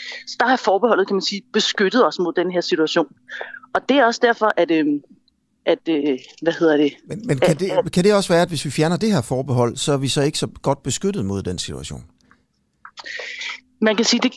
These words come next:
Speaker 1: det kræver igen, altså, øh, ja, måske, men det kræver to ting, for at det kunne lade, den situation kunne opstå. Den ene kræver, at den ene,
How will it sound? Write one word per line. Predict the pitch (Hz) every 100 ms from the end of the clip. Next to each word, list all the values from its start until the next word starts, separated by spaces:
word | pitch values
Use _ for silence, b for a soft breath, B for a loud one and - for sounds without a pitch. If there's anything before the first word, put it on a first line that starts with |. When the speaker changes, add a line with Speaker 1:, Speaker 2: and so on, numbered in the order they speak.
| -
Speaker 1:
det | 240
kræver | - 240 285
igen, | 254 233 247 - 202
altså, | 202 202 -
øh, | 190 175 151 139 - 151
ja, | 214 - -
måske, | - - 359 254 214
men | 214
det | 214
kræver | 226 269
to | 277 339 -
ting, | 254 220 -
for | 220
at | 196
det | -
kunne | -
lade, | 190 - - -
den | 214
situation | - 196 208 202 -
kunne | - 165
opstå. | - - 165 - -
Den | 208
ene | 277
kræver, | - 208 226 -
at | 190 - _ -
den | 208
ene, | 262 277